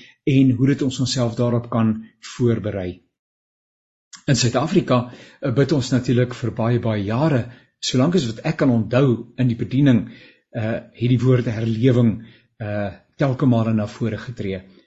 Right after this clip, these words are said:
Ek moet erken dat in die jongste tyd die woord al hoe minder in die prediking gebruik is, eh, ja, selfs my eie prediking en ook die van ander mense, dat jy die woord al hoe minder gehoor het. Nou, dit kan wees dat die woord dalk nie meer kontekstueel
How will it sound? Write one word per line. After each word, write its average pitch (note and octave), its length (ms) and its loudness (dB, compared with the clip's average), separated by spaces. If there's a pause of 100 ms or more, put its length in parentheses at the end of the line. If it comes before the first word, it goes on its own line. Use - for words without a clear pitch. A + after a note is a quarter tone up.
Ek F3 160 -6
moet F#3+ 140 6
erken E3+ 320 4
dat C#3+ 160 0
in C3 80 4
die A2+ 80 6
jongste C3 420 0
tyd C3+ 280 0 (440)
die D#3 200 2
woord D3+ 380 4
al E3+ 80 4
hoe F#3+ 100 6
minder B2 500 4
in A2+ 80 0
die A2 120 -4
prediking D3 580 2
gebruik A#2+ 420 -2
is, B2+ 340 -4 (400)
eh, A#2 180 -4
ja, A2+ 240 -2
selfs B2+ 340 0
my B2 80 2
eie D3+ 240 2
prediking A#2 680 0 (300)
en C3 220 0
ook C#3+ 120 2
die C#3+ 100 2
van B2+ 160 -4
ander D3+ 300 2
mense, A#2 500 0 (440)
dat A#2+ 280 0
jy C3+ 60 6
die A#2+ 120 2
woord D3+ 220 2
al C#3 120 0
hoe D3 80 2
minder C3+ 200 4
gehoor C#3+ 320 2
het. A2 140 0
Nou, C3 120 6
dit C#3 140 2
kan G3+ 180 4
wees D#3 240 4
dat A#2+ 100 0
die G#2+ 160 0
woord D3 300 4 (420)
dalk B2+ 320 0
nie C#3+ 160 4
meer C3+ 240 6
kontekstueel B2 880 2